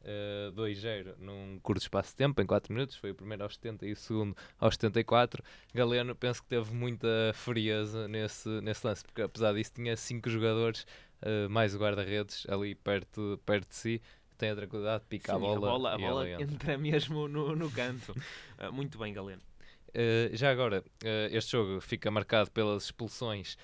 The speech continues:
Speaker 1: de João Luca, eh, que, que faz uma falta sobre Galeno, e antes disso, aos setenta e oito minutos, há uma espécie de dupla penalização para o Rio Ave. Eh, há uma expulsão,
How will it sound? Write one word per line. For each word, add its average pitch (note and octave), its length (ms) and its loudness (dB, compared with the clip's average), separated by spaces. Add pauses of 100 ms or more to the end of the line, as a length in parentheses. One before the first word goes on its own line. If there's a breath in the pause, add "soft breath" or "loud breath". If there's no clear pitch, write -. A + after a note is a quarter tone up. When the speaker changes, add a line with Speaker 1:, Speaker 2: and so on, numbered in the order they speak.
(180 loud breath)
Speaker 1:
de G2 400 4
João A2 340 4
Luca, B2+ 360 -2 (160)
eh, F#2 600 -2 (280)
que, F#2+ 140 -6 (1000)
que - 80 -14
faz F2+ 260 -4
uma F#2+ 140 -6
falta F#2 400 -4
sobre F#2+ 560 -2
Galeno, A2+ 500 -2 (300 loud breath)
e B2 140 0
antes B2 280 -2
disso, B2+ 300 -2
aos A2 120 -2
setenta A2+ 280 -4
e A2+ 40 2
oito A2 180 -2
minutos, A2+ 440 -6 (200 loud breath)
há A2 120 6
uma A2+ 140 2
espécie A2+ 480 0
de G#2+ 580 2 (180)
dupla B2 300 2
penalização A2+ 680 -2
para G#2 160 0
o - 20 0
Rio G2 240 -2
Ave. G#2 220 0 (420 loud breath)
Eh, G#2 500 0 (360)
há A2 120 4
uma G#2 160 2
expulsão, A2 680 -2